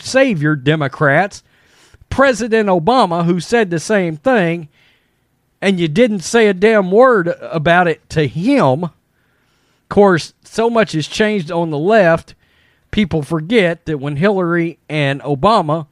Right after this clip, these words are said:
were running against each other, neither one of them supported gay marriage. By the way, they're both Democrats. That's how much this world has changed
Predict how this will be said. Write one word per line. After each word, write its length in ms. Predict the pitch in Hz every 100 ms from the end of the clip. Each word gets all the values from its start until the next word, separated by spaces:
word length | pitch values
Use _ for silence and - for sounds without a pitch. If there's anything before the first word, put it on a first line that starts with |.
| _ _ _ _ _ -
were 200 | 139 156
running 540 | 127 180 240 233 214
against 440 | 180 170 202 160 208
each 280 | 202 147 202
other, 480 | 240 220 170 175 - _ _ _ -
neither 400 | 160 240 214 196
one 280 | 202 233
of 120 | 202 160
them 300 | 170 170 -
supported 720 | 139 - 185 - 196 180 185 147
gay 240 | 185 190
marriage. 640 | 190 214 196 151 117 - - _ _ _ _ _ _ _ _ -
By 220 | 185 214
the 100 | 175
way, 380 | 190 202 156 165
they're 220 | 147 165
both 360 | 127 196 165
Democrats. 840 | 139 208 190 - 170 131 107 - - _ _ _ _ -
That's 260 | 147 156
how 140 | 160 160
much 320 | 147 151 -
this 180 | 135 127
world 340 | 131 151 143
has 200 | 131 113
changed 600 | - 160 143 120 113 -